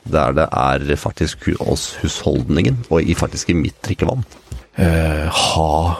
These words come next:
Speaker 2: måleutstyr i nettet, ikke hjemme hos folk, men på sånne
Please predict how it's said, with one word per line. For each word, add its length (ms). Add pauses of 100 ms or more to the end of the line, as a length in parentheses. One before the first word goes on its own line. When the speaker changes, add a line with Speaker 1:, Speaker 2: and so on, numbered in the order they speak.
Speaker 2:
måleutstyr 920
i 340
nettet, 500
ikke 260
hjemme 320
hos 140
folk, 480
men 240
på 180
sånne 500